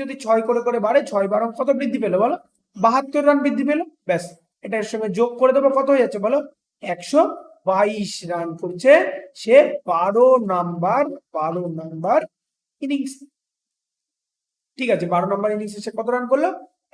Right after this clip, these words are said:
একশো বাইশ, অর্থাৎ D is the correct answer। দেখো, এই যোগটা করতে তোমার কি তিন সেকেন্ড থেকে বেশি লাগছে? তিন সেকেন্ড থেকে বেশি এখানে লাগছে না, একদম চোখে দেখেই অঙ্ক হয়ে যাচ্ছে। ঠিক আছে,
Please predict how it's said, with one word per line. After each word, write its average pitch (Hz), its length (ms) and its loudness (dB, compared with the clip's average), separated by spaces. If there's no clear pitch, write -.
একশো 226 200 0
বাইশ, - 220 0
অর্থাৎ 175 180 -2
D - 20 -10
is 208 120 -2
the 190 120 2
correct - 260 -12
answer। - 240 -20
দেখো, 254 160 -2
এই 277 60 2
যোগটা 269 360 4
করতে 302 160 0
তোমার 285 180 2
কি 285 60 0
তিন 262 100 2
সেকেন্ড 285 240 2
থেকে 285 200 0
বেশি 262 200 -2
লাগছে? 254 260 4
তিন 254 200 0
সেকেন্ড 240 240 2
থেকে 240 180 -2
বেশি 220 180 -2
এখানে 240 200 0
লাগছে 170 340 0
না, 190 40 0
একদম 240 180 0
চোখে 220 240 -2
দেখেই 233 300 -2
অঙ্ক 147 220 -10
হয়ে 139 160 -12
যাচ্ছে। - 200 -20
ঠিক 294 180 2
আছে, 311 140 4